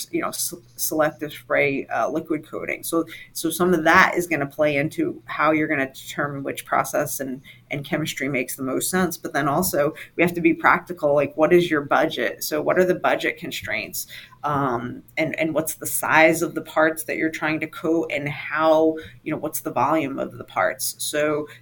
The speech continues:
there's a lot of factors that play into why you may choose one over the other. Um, you know, w-, we find that Parylene definitely lends itself to, um, high volume applications. That's why we've coated so many, we've coated millions of devices,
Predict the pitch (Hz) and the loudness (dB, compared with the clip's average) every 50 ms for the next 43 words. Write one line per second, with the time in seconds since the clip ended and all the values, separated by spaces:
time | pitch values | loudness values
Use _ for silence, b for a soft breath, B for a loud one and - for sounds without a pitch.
0 | B _ 165 190 196 262 269 226 180 185 196 220 220 220 214 190 196 202 - - | B _ 2 2 2 2 0 0 2 2 4 2 2 4 4 4 4 2 2 0
1 | 185 175 175 147 - - - - 165 165 165 160 165 175 170 - 175 156 151 151 | -2 2 4 2 2 2 0 -2 -2 0 0 0 0 -2 -2 0 0 0 2 2
2 | 156 143 156 165 165 160 165 165 156 156 165 165 - - - 160 156 156 151 143 | 2 2 2 2 2 0 0 2 2 0 0 0 -4 -2 -2 0 0 -2 -4 -6
3 | 143 151 156 156 156 151 151 143 143 143 - 135 139 143 151 147 139 135 131 135 | -4 -2 0 0 0 0 0 -2 -4 -6 -4 -2 0 0 0 2 2 0 0 0
4 | 139 B B B B B B - 151 151 143 147 - - - - 165 160 139 135 | 0 B B B B B B -2 0 0 0 0 -4 -8 -8 -8 -6 -4 -2 -2
5 | 143 - - - - _ _ - _ _ _ 180 160 - - - 175 165 151 151 | -2 -4 -6 -10 -14 _ _ -20 _ _ _ -8 -8 -8 -6 -6 -6 -6 -6 -6
6 | 151 170 175 165 160 - - 165 165 165 165 139 - - - - 151 151 160 160 | -8 -8 -8 -8 -10 -4 0 0 2 2 2 0 0 0 -2 -4 -2 0 0 0
7 | 160 151 156 160 160 143 139 - - 165 160 147 131 - 160 160 156 156 151 143 | -2 -2 -4 -2 0 0 -2 -2 -2 -2 -2 -2 2 2 2 2 4 2 2 2
8 | 151 160 165 165 170 151 135 - - - 160 139 151 151 - - - - - 151 | 0 0 -4 -6 -8 -8 -8 -6 -4 -2 0 0 0 0 -2 -6 -8 -4 -4 -2
9 | 147 147 143 139 139 B B B B B B B _ 147 147 143 - - - - | -2 -2 -4 -6 -6 B B B B B B B _ -2 -2 -2 -2 -4 -2 2
10 | 151 139 160 165 156 156 160 160 156 147 156 147 139 143 - 143 139 - - 165 | 4 4 6 6 6 6 6 6 4 2 2 2 2 2 0 -4 -6 -2 0 2
11 | 165 170 170 - - 117 127 131 - - 139 135 143 147 147 - - - - - | 2 2 2 -2 -2 -4 -6 -6 -6 0 2 2 2 2 0 -2 -2 -2 -2 -4
12 | - - - 165 147 139 147 143 147 147 139 - - - 151 143 143 151 143 - | -6 -6 -4 0 2 2 2 2 -2 -6 -8 -10 -6 -4 -4 -2 -4 -4 -6 -8
13 | - 147 139 147 151 - - 156 160 160 - - 185 180 175 160 156 151 151 151 | -6 -6 -4 -4 -4 -2 0 0 0 0 0 0 0 0 2 0 -2 -2 0 0
14 | 151 160 156 156 151 160 156 151 147 143 - 143 139 135 135 156 170 170 165 - | 2 2 2 2 0 0 -2 -4 -6 -8 -10 -4 0 2 2 4 2 2 0 -2
15 | 147 143 143 143 143 139 - | -2 0 0 0 -2 -2 -4